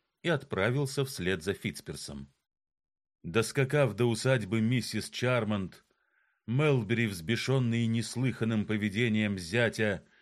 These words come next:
пришёл в такую ярость, что готов был прибегнуть к самым крутым мерам. Силой или уговором — но он приведёт сегодня Эдрида Фитцпирса домой, потому что, решил он,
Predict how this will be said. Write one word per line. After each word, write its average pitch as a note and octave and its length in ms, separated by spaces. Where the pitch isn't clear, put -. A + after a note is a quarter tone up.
пришёл A#2 460
в - 80
такую D3 540
ярость, G2 580
что - 200
готов C3 380
был C3 180
прибегнуть C3+ 720
к - 80
самым D3 520
крутым B2 420
мерам. F2 580
Силой F#2 640
или G#2+ 180
уговором — F2+ 680
но B2 180
он B2+ 160
приведёт B2 540
сегодня C#3 580
Эдрида B2+ 500
Фитцпирса B2+ 680
домой, B2 420
потому F3 340
что, D3 200
решил C#3 400
он, B2 300